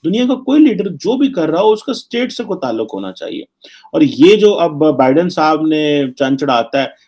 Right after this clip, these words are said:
और, अ, कॉल नहीं की, अब, और इमरान खान साहब जो हैं, वो कह रहे थे, "मैनू कॉल ना करो", वो कॉलर लेंदे नहीं, because they know their strength।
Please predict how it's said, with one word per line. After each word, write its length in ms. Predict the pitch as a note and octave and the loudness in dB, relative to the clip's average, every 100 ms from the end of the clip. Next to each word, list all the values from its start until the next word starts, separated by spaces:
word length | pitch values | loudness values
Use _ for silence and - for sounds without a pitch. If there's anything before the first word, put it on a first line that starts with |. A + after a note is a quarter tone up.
| _ | _
और, 180 | C3+ C#3 | 0 2
अ, 440 | A#2+ A#2+ B2 B2 B2 | 0 -4 -4 -4 -2
कॉल 260 | B2+ C#3+ | 0 2
नहीं 140 | D3 C#3 | 0 -2
की, 200 | D3 D3 | 0 2
अब, 160 | C#3+ | 2
और 220 | C3+ B2+ C3+ | 0 0 0
इमरान 280 | B2+ C3 | 0 -2
खान 220 | C3 D#3 D3+ | -4 -4 -2
साहब 260 | D#3 D3 | -2 -2
जो 80 | C#3+ | -2
हैं, 140 | C#3 | -2
वो 480 | D3 C#3+ D3 C#3 C3+ C3+ | 0 2 2 2 -2 -4
कह 80 | |
रहे 100 | C3+ | -4
थे, 120 | C#3 C3+ | -4 -6
"मैनू 180 | C3 | -8
कॉल 240 | C3 A#2+ C3 | -4 -4 -4
ना 80 | C#3+ | -4
करो", 300 | C#3+ D3 C#3+ | -2 -2 0
वो 100 | C#3+ | -4
कॉलर 280 | - B2+ B2+ | -4 -4 -4
लेंदे 340 | A2 G#2+ B2 | -6 -8 -8
नहीं, 140 | A2+ - _ _ _ _ _ A2+ | -10 -14 _ _ _ _ _ -10
because 320 | B2 D#3 C#3+ | -4 -2 -2
they 140 | C3+ | -4
know 180 | A#2 A#2+ | -2 -4
their 160 | B2 A2 | -4 -4
strength। 420 | - - G2+ F#2+ | -6 -8 -10 -10